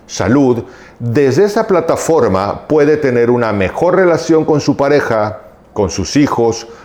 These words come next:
con la vida y a partir de ahí construir la abundancia financiera que desee construir. Pero no sacrificar esto porque deseamos únicamente obtener dinero.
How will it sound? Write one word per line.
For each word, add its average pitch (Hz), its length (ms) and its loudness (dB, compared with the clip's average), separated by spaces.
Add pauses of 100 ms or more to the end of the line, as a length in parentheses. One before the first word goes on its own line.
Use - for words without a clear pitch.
(120)
con 98 200 2
la 92 120 0
vida 123 480 2
y 143 160 4
a 123 240 -2
partir 180 640 0
de 214 120 2
ahí 156 480 2 (180)
construir 147 580 0
la 156 100 4
abundancia 101 640 0
financiera 101 800 -4
que 120 100 -2
desee 87 400 -2
construir. 123 640 0 (420)
Pero 127 200 2
no 202 180 2
sacrificar 143 1000 -2
esto - 580 -2 (440)
porque 117 360 0
deseamos 123 760 0
únicamente 104 800 0
obtener 85 500 -4
dinero. 80 500 -4